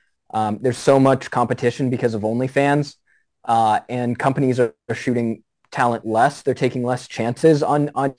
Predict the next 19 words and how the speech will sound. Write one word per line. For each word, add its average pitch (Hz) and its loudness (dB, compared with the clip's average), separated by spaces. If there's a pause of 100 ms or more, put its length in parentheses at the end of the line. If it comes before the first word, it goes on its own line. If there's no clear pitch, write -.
(100)
new 143 0
talent, 147 2
really 131 2
just 131 -6
shooting 123 -2
established 120 0
people 165 0 (580)
that, 123 2 (120)
um, 104 -4 (640)
uh, 104 2 (840)
it 139 0
was 139 2
already 156 8
difficult 139 0
to - -12
make 123 -2
money 127 0
in 143 2
porn 147 0